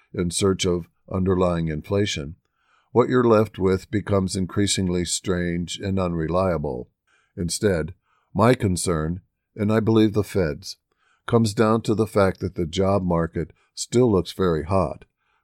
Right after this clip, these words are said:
with wages rising too fast to be consistent with acceptably low inflation.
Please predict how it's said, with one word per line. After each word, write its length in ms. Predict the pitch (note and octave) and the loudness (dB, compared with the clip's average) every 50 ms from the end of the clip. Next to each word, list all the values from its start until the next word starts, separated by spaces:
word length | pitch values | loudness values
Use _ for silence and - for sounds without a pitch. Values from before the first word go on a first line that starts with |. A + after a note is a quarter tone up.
| - | -6
with 200 | - F2+ E2+ - | -4 -4 -4 -2
wages 640 | F#2 F#2+ G#2 G#2 G#2+ G#2 F#2+ G#2 A2 G#2+ G#2 - - _ _ _ - | 0 2 4 4 4 2 0 -2 -2 -2 -2 -6 -8 _ _ _ -6
rising 440 | F#2 F#2+ G2 G2 F#2+ F2+ F#2+ F2 E2 | -2 2 2 2 2 0 0 -4 -4
too 180 | - - F#2 | -4 -4 -6
fast 600 | E2+ - - G2 F#2 E2+ D2+ D2+ D#2 - - _ _ _ _ _ _ _ - | -4 -4 -2 -2 -2 0 -2 -4 -6 -8 -10 _ _ _ _ _ _ _ -6
to 80 | G#2 | -2
be 140 | F#2+ G2 G2+ | 2 2 2
consistent 720 | - - G2 F2 - - A2 G#2+ - - - G2 F#2+ F#2 - | 2 0 -2 -2 -2 0 -2 -2 -2 -2 -4 -6 -6 -6 -4
with 320 | F#2+ F#2+ F#2 F#2+ F#2+ - _ _ _ _ - | -2 0 0 0 -2 -6 _ _ _ _ -8
acceptably 800 | - F2+ E2+ - - G#2+ G#2 G#2 - A2+ G2 F2+ G#2 G#2 G#2 - - - | -8 -6 -4 -2 0 0 0 -2 -2 -4 -2 0 0 0 0 0 -4 -6
low 400 | F2+ F2+ F#2 F2+ E2+ E2 E2+ - - | -4 -2 0 0 0 0 -2 -4 -6
inflation. 760 | G2 F2 E2 D#2+ - - G#2+ G#2+ G2 - - - - - - | -6 -6 -6 -6 -4 -2 0 0 0 -2 -6 -10 -10 -12 -16